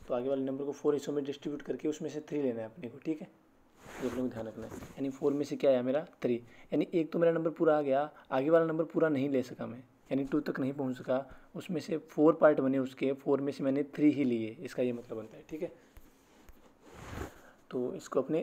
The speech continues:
फ़ोर हिस्सों में बांट दो, जो आगे इस, ये वाला है ना, वन तक तो आ गया। अब इसको फ़ोर हिस्सों में जैसे, अ, कैसे बांटेंगे देखना, थ्री लाइन जैसी मैं इस पे लगाऊंगा, देखना किसी अल-, ये मान लो मेरी लाइन है, ठीक है, अब यहाँ से लेके यहाँ तक इसको मेरे को फ़ोर हिस्सों में बांटना है इस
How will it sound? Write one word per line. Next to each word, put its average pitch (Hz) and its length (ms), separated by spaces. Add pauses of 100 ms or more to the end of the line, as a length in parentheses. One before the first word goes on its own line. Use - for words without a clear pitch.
(120)
फ़ोर 147 240
हिस्सों 131 180
में 135 60
बांट 120 200
दो, 131 160 (240)
जो 151 80
आगे 139 300
इस, 139 200
ये 135 140
वाला 117 200
है 127 60
ना, 156 100 (120)
वन 139 160
तक 147 80
तो 143 140
आ 135 60
गया। 135 160
अब 151 160
इसको 131 200
फ़ोर 156 200
हिस्सों 151 160
में 151 60
जैसे, 147 180
अ, 147 420
कैसे 147 160
बांटेंगे 135 300
देखना, 131 160 (680)
थ्री 175 220
लाइन 151 240
जैसी 143 300
मैं 139 140
इस 135 80
पे - 140
लगाऊंगा, 120 580 (420)
देखना 127 260
किसी 151 340
अल-, 135 360 (380)
ये 143 120
मान 123 180
लो 120 140
मेरी 120 220
लाइन 113 220
है, 135 200
ठीक 135 140
है, - 80 (720)
अब 135 220
यहाँ 123 220
से - 120
लेके 127 200
यहाँ - 120
तक - 140
इसको 156 220
मेरे 143 140
को 147 60
फ़ोर 156 220
हिस्सों 131 200
में 127 60
बांटना 113 260
है - 120
इस 131 60